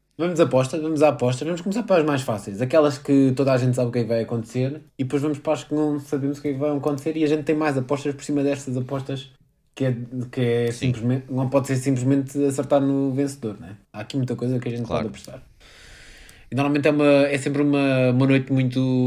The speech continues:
Speaker 1: muito interessante. Gosto muito desta noite, da Royal Rumble. Ah, portanto,
Speaker 2: À
Speaker 1: vamos
Speaker 2: noite
Speaker 1: começar
Speaker 2: sim.
Speaker 1: com, <clears throat> com uma match que é Edge e Beth Phoenix contra The Miz e Maryse.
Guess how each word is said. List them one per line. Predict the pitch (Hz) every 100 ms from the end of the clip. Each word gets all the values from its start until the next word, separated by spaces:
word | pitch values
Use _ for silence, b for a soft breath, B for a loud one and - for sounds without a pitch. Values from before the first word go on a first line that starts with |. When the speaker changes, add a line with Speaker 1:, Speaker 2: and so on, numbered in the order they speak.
| 123
Speaker 1:
muito | 123 131 127
interessante. | 127 - 101 - - _ _
Gosto | 113 127 123
muito | 110
desta | 107 107
noite, | 107 - -
da | 98 98 90
Royal | 90 101 92
Rumble. | - 120 - _ _ _ B B B B B B B B _
Ah, | - 143 139
portanto, | 135 - 180
Speaker 2:
À |
Speaker 1:
vamos |
Speaker 2:
noite | 165 175
Speaker 1:
começar | 165 156
Speaker 2:
sim. | 131
Speaker 1:
com, | 151 151 - _ _ _ -
<clears throat> | 202 208 208 156 127 107 - -
com | 151
uma | 147
match | 135 143 -
que | -
é | 127 113 98 - _ _ _ _ _ _ - -
Edge | - 147 135 - - _ _ _
e | 135 131 117 - _ - - - -
Beth | 123 147
Phoenix | 131 - 147 156 156
contra | - 147 127 120
The | 110
Miz | 123 151 147 143 - _ _ _ _ - _ _
e | - 139
Maryse. | 113 98 85 82 - -